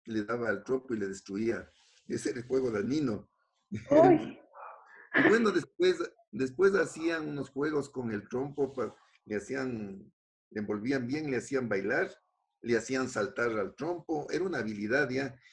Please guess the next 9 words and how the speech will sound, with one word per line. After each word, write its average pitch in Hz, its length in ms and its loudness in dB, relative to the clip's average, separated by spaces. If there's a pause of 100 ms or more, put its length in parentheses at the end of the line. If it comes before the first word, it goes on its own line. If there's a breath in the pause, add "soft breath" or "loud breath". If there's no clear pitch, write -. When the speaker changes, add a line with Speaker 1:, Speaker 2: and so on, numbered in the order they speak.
(140 soft breath)
Speaker 1:
y 117 100 -4
luego 180 300 2
le 147 100 2
hacían 156 520 -6
bailar, 117 680 -4 (260)
rodar, 110 420 -2
circular 120 680 -4
en 107 180 -4
la, 98 160 -6